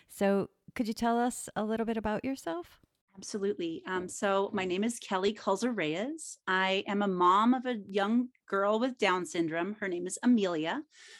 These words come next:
Speaker 2: I'm also the mom of two kids without Down syndrome. Their names are Noah and Simon. Um, and we are a Club twenty-one family. Uh, we found Club twenty-one when Amelia was five months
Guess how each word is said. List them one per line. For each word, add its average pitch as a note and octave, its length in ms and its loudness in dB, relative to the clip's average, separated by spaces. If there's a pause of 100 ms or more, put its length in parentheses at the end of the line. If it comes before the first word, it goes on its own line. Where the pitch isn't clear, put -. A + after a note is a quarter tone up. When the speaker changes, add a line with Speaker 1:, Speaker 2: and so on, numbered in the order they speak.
(100)
Speaker 2:
I'm G3 180 0
also A#3 360 4
the B3 240 2
mom G#3 360 4
of F#3+ 160 -10
two - 200 -6
kids A3 280 -2
without G#3+ 460 0
Down F#3 240 -2
syndrome. F3+ 380 -2
Their G3 120 0
names F3 240 0
are F#3+ 80 -2
Noah F3 480 0
and B3 140 2
Simon. E3+ 640 0 (460)
Um, G3+ 300 0
and G#3 300 0
we A#3+ 480 0
are G3+ 260 4
a A3+ 140 2
Club A3 300 -2
twenty-one A#3+ 480 2
family. D#3 560 -4 (100)
Uh, F3+ 180 0
we F#3+ 120 -2
found G#3+ 500 2 (240)
Club G3 240 -4
twenty-one G3+ 460 -2
when G3+ 80 0
Amelia G3 340 -2
was G3 140 -8
five F#3+ 420 2
months F3+ 340 -4